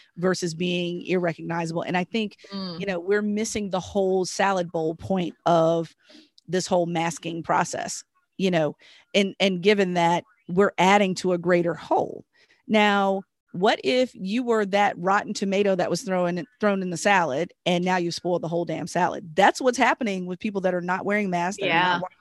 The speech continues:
Speaker 1: their hands, that are not doing what they need to do. Yes, we want Americans to, or, or United States citizens, um,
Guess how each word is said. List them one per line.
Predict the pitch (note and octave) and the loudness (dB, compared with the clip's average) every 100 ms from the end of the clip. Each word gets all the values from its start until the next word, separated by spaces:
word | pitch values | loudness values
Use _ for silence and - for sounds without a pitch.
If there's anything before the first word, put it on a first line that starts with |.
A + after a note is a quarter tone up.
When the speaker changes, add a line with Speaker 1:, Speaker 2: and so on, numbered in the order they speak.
| - | -6
Speaker 1:
their | G#3+ | -4
hands, | G3+ F#3 F#3 | -4 -6 -6
that | E3+ | -6
are | D#3+ | -4
not | E3+ F3+ | -4 -2
doing | G3 | -2
what | F#3+ | -2
they | F#3 | -2
need | F#3+ F3+ | -4 -4
to | F3+ | -2
do. | G3+ F#3+ F3 - - - - _ _ _ - | 2 2 2 -6 -20 -20 -20 _ _ _ -6
Yes, | F#3 B3+ F#3 - | 2 2 2 -4
we | F3+ G#3 | -4 -2
want | G3+ G3 F#3+ | 0 -2 -2
Americans | E3+ F3+ F#3 F#3 F#3 F3+ - | -4 -4 -4 -6 -8 -10 -10
to, | - F3+ F3 G3+ | -8 -4 -4 -4
or, | E3+ F3 E3 - - | -2 -2 -4 -14 -4
or | E3+ E3 | 0 0
United | E3 F3+ F#3+ - | 0 2 2 0
States | - G3 - | -2 -2 -2
citizens, | F#3+ D#3+ - E3 F#3 - - - F3 | -4 -4 -6 -8 -10 -12 -20 -8 -2
um, | F3 E3 | -2 -4